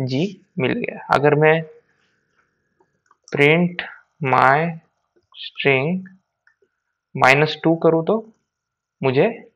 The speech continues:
second, पीछे से second word मिल गया। अगर मैं ऐसे करूँ, print my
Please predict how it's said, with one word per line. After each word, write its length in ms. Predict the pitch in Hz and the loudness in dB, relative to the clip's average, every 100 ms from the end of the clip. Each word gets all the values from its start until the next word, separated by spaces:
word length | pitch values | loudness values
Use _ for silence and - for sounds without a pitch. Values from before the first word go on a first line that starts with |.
| _ _ | _ _
second, 720 | - 151 - 127 120 - - - | 2 2 4 0 0 -6 -10 -4
पीछे 300 | 135 - 139 | -4 0 0
से 220 | 226 - | -2 -8
second 420 | - - - 123 | -6 -6 0 -2
word 240 | 117 - - | 0 -4 -6
मिल 140 | - | -12
गया। 200 | - - _ _ _ _ _ _ _ _ _ _ - | -18 -20 _ _ _ _ _ _ _ _ _ _ -2
अगर 300 | - 165 214 | 0 4 4
मैं 120 | 196 | 6
ऐसे 240 | 170 156 160 | 4 4 0
करूँ, 280 | - 120 175 | 0 -4 -4
print 720 | - _ 143 131 170 196 - - _ _ _ _ _ _ _ - | -10 _ 0 2 0 -4 -12 -20 _ _ _ _ _ _ _ -10
my 380 | 131 123 120 151 | -2 2 2 0